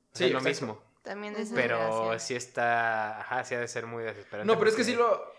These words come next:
Speaker 1: en el otro mínimo estás dejando
Speaker 2: Pero es
Speaker 1: entrar
Speaker 2: que no,
Speaker 1: agua,
Speaker 2: porque
Speaker 1: güey.
Speaker 2: tú estás diciendo que solo se acabó el oxígeno. O sea, sí vas a poder seguir respirando dentro de tu traje. Porque lo estás sacando y lo estás in-, este, metiendo otra vez. Va a ser C O dos.
Speaker 1: Mm, no lo sé.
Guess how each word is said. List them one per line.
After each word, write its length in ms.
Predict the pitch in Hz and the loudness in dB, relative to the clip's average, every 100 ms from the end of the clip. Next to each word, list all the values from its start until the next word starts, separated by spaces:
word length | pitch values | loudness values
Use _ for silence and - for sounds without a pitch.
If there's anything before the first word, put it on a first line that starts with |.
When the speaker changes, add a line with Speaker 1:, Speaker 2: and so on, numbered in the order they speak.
| - | -6
Speaker 1:
en 100 | 127 | 0
el 100 | 147 | 4
otro 180 | 160 185 | 4 4
mínimo 280 | 180 180 139 | 4 2 0
estás 160 | 143 | 0
dejando 240 | 143 147 190 | 4 8 10
Speaker 2:
Pero 60 | |
es 40 | 226 | 12
Speaker 1:
entrar 120 | 147 | 12
Speaker 2:
que 40 | |
no, 60 | 156 | 12
Speaker 1:
agua, 120 | 160 135 | 12 10
Speaker 2:
porque 100 | 202 | 8
Speaker 1:
güey. 100 | 190 | 6
Speaker 2:
tú 60 | |
estás 180 | 240 254 | 6 4
diciendo 360 | 202 165 196 202 | 4 4 4 4
que 80 | 151 | 4
solo 240 | 170 185 | 4 4
se 80 | 180 | 2
acabó 240 | 127 143 | 0 0
el 80 | 156 | 2
oxígeno. 400 | 147 175 165 135 | 0 -2 -4 -2
O 40 | |
sea, 100 | 147 | -2
sí 100 | 170 | 0
vas 140 | 208 208 | 2 2
a 100 | 208 | 2
poder 240 | 139 165 | 4 2
seguir 320 | 165 170 180 | 2 0 2
respirando 680 | 175 175 139 143 160 156 160 147 | 0 -2 0 0 0 -2 -4 -6
dentro 240 | 127 135 | -8 -4
de 100 | 127 | -4
tu 140 | 131 | -6
traje. 400 | 127 170 185 123 - _ _ _ - _ _ | -2 0 0 -4 -14 _ _ _ -20 _ _
Porque 160 | 151 147 | -6 -2
lo 40 | |
estás 160 | 143 185 | -2 2
sacando 300 | 202 175 180 | 4 6 4
y 20 | |
lo 60 | 156 | 2
estás 240 | - 160 | 0 -2
in-, 260 | 160 160 135 | -2 -6 -8
este, 640 | 139 135 127 - 127 127 | -8 -8 -10 -8 -8 -6
metiendo 300 | 139 175 180 | -6 -2 0
otra 100 | 175 | 2
vez. 180 | 147 165 | 4 4
Va 40 | 170 | 4
a 40 | |
ser 120 | 185 | 2
C 140 | 175 147 | 0 0
O 40 | |
dos. 260 | 151 156 - - _ _ _ _ _ _ _ _ _ _ _ _ | 0 -2 -8 -18 _ _ _ _ _ _ _ _ _ _ _ _
Speaker 1:
Mm, 480 | 117 107 104 104 104 | -18 -16 -14 -12 -6
no 100 | 110 | -6
lo 120 | 107 | -6
sé. 180 | 107 | -8